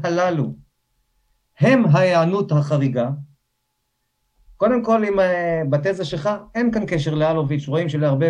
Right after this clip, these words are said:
ברוב המקרים אין פנייה בכלל ישירה דרך אלוביץ', אלוביץ' לא מעורב בפנייה. אבל נניח שזה רוח המפקד, נגיד שאלוביץ' נתן את ההוראה הכללית.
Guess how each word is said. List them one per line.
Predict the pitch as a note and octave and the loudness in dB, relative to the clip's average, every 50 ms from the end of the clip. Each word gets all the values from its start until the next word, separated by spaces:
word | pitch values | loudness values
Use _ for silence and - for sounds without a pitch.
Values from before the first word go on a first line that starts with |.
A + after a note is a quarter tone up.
| D#3 D#3+ | 0 -2
ברוב | D3+ C3+ C#3 C3+ C3 C3 B2+ A#2+ A#2 D#3 E3 E3 | -4 0 2 2 2 2 0 0 0 -2 0 0
המקרים | D#3 C#3+ C#3 C#3+ D3 E3 E3+ D#3+ D#3+ | 0 -2 -2 -2 -2 -2 -4 -4 -4
אין | E3+ E3 D#3+ | -4 -4 -2
פנייה | C#3+ D#3 D#3 D3+ | -2 -2 -2 -2
בכלל | C#3+ C3 C3+ C#3+ C#3+ C#3+ | -2 -2 -2 0 0 0
ישירה | C3 - - C3+ B2+ C#3+ | -2 -2 -2 -2 0 0
דרך | C#3+ C3+ B2 A#2+ A2+ - | 0 0 0 -2 -2 -2
אלוביץ', | E3 E3+ E3+ D3 C#3+ C#3+ C#3+ | -2 0 0 0 -2 -2 0
אלוביץ' | C#3+ C#3+ C#3 C3+ C3+ C3 - - | 0 0 0 -2 -4 -8 -6 -2
לא | C3 C3 | 0 2
מעורב | C3+ B2+ B2 A2+ C3 A2+ A#2 | 2 2 0 -2 -4 -6 -6
בפנייה. | A2+ - - A2 A2 G#2+ - - _ _ _ _ _ - - _ | -10 -12 -8 -8 -8 -8 -8 -10 _ _ _ _ _ -20 -16 _
אבל | C#3 C3 C3+ C3+ | -8 -2 0 2
נניח | C3+ C3+ C#3+ F3 A#3 C#4 C4+ - | 4 4 4 4 4 2 2 0
שזה | - - F#3 C#3+ E3 | -2 -6 -6 -4 -2
רוח | D#3+ E3+ G3 G3 G3 F#3+ | -2 0 0 0 0 0
המפקד, | E3 D#3+ C#3+ D3 C#3+ C#3 - C#3+ A2+ A2 | -2 -2 -2 -2 -4 -4 -4 -4 -4 -4
נגיד | B2 A#2+ D#3 F#3+ - | -4 -6 -6 -6 -6
שאלוביץ' | F3 E3 D3+ D3+ - E3+ F3+ F#3+ F#3+ F#3 E3+ C#3+ E3 | -6 -6 -6 -6 -6 -4 -4 -4 -4 -4 -6 -6 -6
נתן | D3 C#3+ F#3+ F#3+ G3 | -4 -4 -2 -4 -4
את | F#3 D3+ - | -4 -4 -2
ההוראה | D3+ C#3+ C3+ C3 D3+ E3+ - | -2 -2 0 0 0 0 -2
הכללית. | - - - D3+ D3 C#3+ D3+ C#3+ C3+ C#3 - | -4 -6 -2 -2 0 0 0 -2 -2 -6 -10